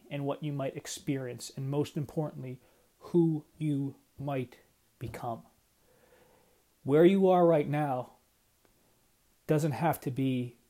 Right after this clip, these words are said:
where you end up. Who you are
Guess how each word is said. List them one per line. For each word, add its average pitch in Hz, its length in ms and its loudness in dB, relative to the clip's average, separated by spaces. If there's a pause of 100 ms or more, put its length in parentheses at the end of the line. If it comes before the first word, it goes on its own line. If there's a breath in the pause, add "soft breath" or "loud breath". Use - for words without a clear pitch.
(1000)
where 131 280 0
you 120 180 -2
end 117 180 -4
up. 113 220 -6 (440)
Who 220 300 6
you 180 320 6
are 131 360 2